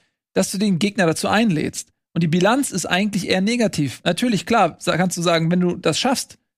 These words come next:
die, das Pressing des Gegners zu überspielen, dann hast du hinten, also hast du dann im, im gegnerischen Drittel eine ganz gute Aussicht, dir was zu, äh, zu erspielen. Aber die Bilanz ist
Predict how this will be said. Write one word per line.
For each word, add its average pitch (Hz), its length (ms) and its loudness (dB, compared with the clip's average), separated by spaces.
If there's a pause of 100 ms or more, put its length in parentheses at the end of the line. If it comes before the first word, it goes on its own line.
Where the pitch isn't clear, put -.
(140)
die, 165 380 0 (180)
das 147 480 -6
Pressing 190 340 -2
des 147 120 -4
Gegners 175 320 -2
zu 170 80 -2
überspielen, 160 520 0 (200)
dann 170 140 -2
hast 156 200 -2
du 175 40 -2
hinten, 196 500 0 (260)
also 151 200 -2
hast 165 140 0
du 185 60 0
dann 156 100 0
im, 156 140 -2
im 151 140 -4
gegnerischen 156 600 -2 (300)
Drittel 214 480 0 (460)
eine 196 100 2
ganz 208 220 0
gute 208 240 2
Aussicht, 190 400 0 (120)
dir 190 100 4
was 180 180 0
zu, - 260 -10
äh, 170 400 4
zu 170 160 -2
erspielen. 143 480 -2 (880)
Aber 185 220 2
die 180 560 0
Bilanz 202 420 0
ist 160 220 -8